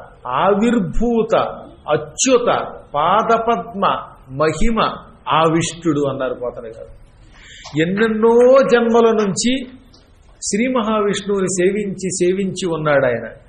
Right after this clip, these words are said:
ఆ పుణ్యం ఇప్పుడు ఈ పిల్లవాడి రూపంలో పుడుతున్నది. అనేక జన్మల పుణ్యము వల్ల మహామహిమతో పుట్టబోతున్న ఈ పిల్లవాణ్ణి ఎవ్వరు ఎన్ని ప్రయత్నములు చేసినా చంపలేరు.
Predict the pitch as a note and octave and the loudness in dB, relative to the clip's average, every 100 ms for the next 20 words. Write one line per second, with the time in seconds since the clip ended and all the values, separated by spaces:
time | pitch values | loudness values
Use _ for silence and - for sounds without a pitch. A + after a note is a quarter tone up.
0 | - - - B2 C3 A#2+ C3+ D3 G3+ D#3+ | -20 -20 -8 -2 -2 -2 -6 -4 -2 -2
1 | C3 - - - C#3+ C3+ D#3+ D#3 D3+ C#3 | -4 -12 -20 -14 -10 -6 0 0 0 -2
2 | D3 E3 F#3 E3+ D#3+ D3+ D3+ F3+ D#3+ D3+ | 0 2 2 4 2 2 0 -2 -2 -2
3 | D3+ C#3 A#2 A2+ - - B2 C#3 D3+ D3 | -2 -2 -6 -12 -20 -14 -8 -4 -2 0
4 | D3+ C#3+ C#3+ C#3 C#3+ C#3 C3+ C#3 C3+ C3 | 2 0 -2 -4 -4 -6 -6 -2 -2 -2
5 | D#3+ D#3 E3 D#3 D3+ D3+ D3 C#3 C3 B2 | -6 -6 -4 0 2 4 4 0 -2 -2
6 | D3+ D3 C#3 C3 D#3+ D#3+ E3 D#3 D3+ D3+ | -2 0 -2 0 0 0 -2 -4 -2 -6
7 | D3 D3+ C3+ D3 C#3+ D3 C#3+ C#3+ C#3 C#3+ | -6 -6 -4 -4 -2 -4 -6 -8 -6 -8
8 | B2+ C#3+ D#3 D#3 D3+ F#3 F#3+ D#3+ - - | -6 -6 -4 -4 -2 -2 -2 -6 -10 -18
9 | - C#3+ F3 F3+ G3+ F#3 D#3+ E3+ G3 G3 | -4 2 2 4 4 4 2 0 -2 -2
10 | F#3 G3 G#3+ G#3 G3+ G3 F#3+ F#3+ F3 F3+ | 2 2 2 -2 -2 -2 0 -2 -2 -4
11 | F3 E3 D3 E3 D#3 C#3 | -4 -4 -4 0 2 2